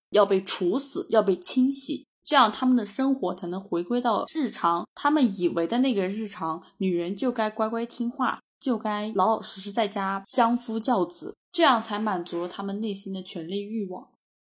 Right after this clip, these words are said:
像有很多人不太喜欢这一集，因为它太过于戏谑，但是这种大胆的颠覆手法却为这一集增添了不一样的风味。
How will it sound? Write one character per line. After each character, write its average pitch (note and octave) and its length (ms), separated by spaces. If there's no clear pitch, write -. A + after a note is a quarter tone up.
像 D4 260
有 A3+ 80
很 A#3 200
多 F#3+ 160
人 F3 160
不 - 100
太 A#3 140
喜 - 160
欢 F3+ 180
这 A3 120
一 F#3+ 140
集， - 380
因 A3+ 160
为 G3+ 200
它 G3 300
太 G3+ 240
过 G3 220
于 E3+ 200
戏 - 400
谑， F#3 420
但 C#4 260
是 A3+ 160
这 B3+ 160
种 F#3+ 200
大 B3 260
胆 F3+ 140
的 F3+ 100
颠 C4 280
覆 C4+ 160
手 F3 200
法 F#3 220
却 - 160
为 A3 160
这 B3 160
一 G3+ 160
集 F3 260
增 G#3+ 220
添 G#3+ 160
了 F#3+ 80
不 A3+ 240
一 F#3 100
样 A#3 220
的 F3+ 80
风 F3+ 280
味。 F3+ 220